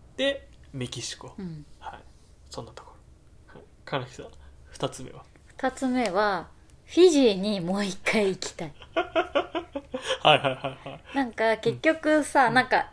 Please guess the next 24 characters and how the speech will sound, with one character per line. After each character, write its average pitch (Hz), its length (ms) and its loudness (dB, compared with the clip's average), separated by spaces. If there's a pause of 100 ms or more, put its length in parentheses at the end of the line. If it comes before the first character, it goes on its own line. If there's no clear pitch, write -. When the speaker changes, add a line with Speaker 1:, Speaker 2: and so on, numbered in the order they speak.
(120)
Speaker 2:
フ - 80 -20
ィ 440 240 10
ジ 339 120 0
ー 226 140 4
っ - 40 -20
て 180 280 0 (200)
い 254 60 -4
っ 247 60 -4 (120)
ぱ 339 180 10
い - 60 6
Speaker 1:
う - 260 -10
ん。 - 20 0
Speaker 2:
い 330 40 -2
く 370 140 4
つ 294 140 -2
も 220 200 0
の 202 140 -2
島 302 360 0
が 302 220 8
あ 302 60 6
っ 302 60 0 (260)
て、 320 340 6
Speaker 1:
う 143 40 -2
ん。 123 200 -4